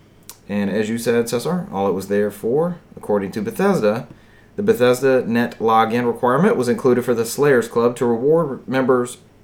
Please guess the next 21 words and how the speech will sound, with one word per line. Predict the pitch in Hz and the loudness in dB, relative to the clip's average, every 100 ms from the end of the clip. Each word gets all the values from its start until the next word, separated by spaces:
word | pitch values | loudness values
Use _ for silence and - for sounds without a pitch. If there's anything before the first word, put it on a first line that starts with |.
| _ _ | _ _
for | - 131 117 | -8 0 0
playing | - 139 131 131 | 0 -4 -2 -2
the | 123 | -4
classic | - 101 101 95 | -2 -2 -2 -4
Doom | 117 113 | -2 0
games. | 95 85 76 | 0 -2 -6
The | 82 | -6
login | 92 92 95 | -4 -2 -4
should | 90 98 | -6 -4
be | 98 | -2
optional, | 107 127 127 131 | 0 -2 -4 -4
and | 117 95 | -2 0
we're | 95 | 0
working | 98 98 101 | 0 -2 -4
on | 95 | -4
changing | 101 104 98 101 | -4 -4 -2 -2
the | 95 | -2
requirement | 92 - 95 92 95 | -4 -4 -4 -2 -6
to | - 62 | -8 -8
optional | 71 - 85 76 | -8 -10 -10 -10
now. | 69 - | -12 -14